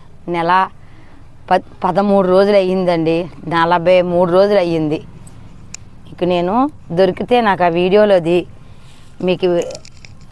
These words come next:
వీడియో, మ, స్టోరీలో పెడతానండి.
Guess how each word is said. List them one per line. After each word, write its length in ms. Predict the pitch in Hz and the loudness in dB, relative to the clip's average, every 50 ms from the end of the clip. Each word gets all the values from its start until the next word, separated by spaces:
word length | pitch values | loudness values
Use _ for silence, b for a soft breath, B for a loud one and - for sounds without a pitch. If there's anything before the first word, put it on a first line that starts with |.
| - - | -8 -4
వీడియో, 320 | 185 190 196 190 208 220 | 0 2 2 4 2 2
మ, 600 | 196 202 196 185 180 175 170 170 165 165 165 165 - - - | 0 0 -2 -2 0 0 0 0 0 0 -2 -4 -8 -10 -4
స్టోరీలో 400 | - 233 226 226 254 262 254 247 | 0 2 2 2 2 2 2 0
పెడతానండి. 680 | - 202 180 170 185 202 202 196 185 175 165 165 160 | 0 -2 -2 0 -2 -2 -2 -2 0 0 0 0 0